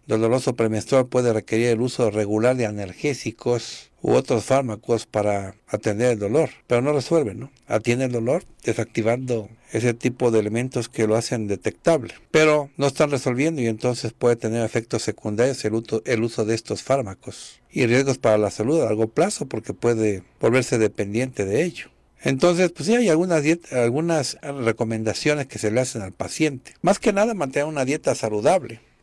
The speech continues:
Consume una dieta balanceada, rica en frutas, en verduras, en granos enteros, en proteínas magras.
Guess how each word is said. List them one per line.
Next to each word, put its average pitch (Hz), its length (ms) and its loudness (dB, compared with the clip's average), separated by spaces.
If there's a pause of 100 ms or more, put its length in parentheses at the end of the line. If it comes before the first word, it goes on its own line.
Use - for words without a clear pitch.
(260)
Consume 143 360 -4
una 131 120 2
dieta 143 260 2
balanceada, 117 640 2
rica 123 260 -6
en 95 120 -6
frutas, 131 440 -4
en 101 140 -6
verduras, 120 640 -2 (380)
en 113 140 -2
granos 123 340 2
enteros, 127 540 0
en 110 120 -4
proteínas 110 560 -2
magras. 123 760 -4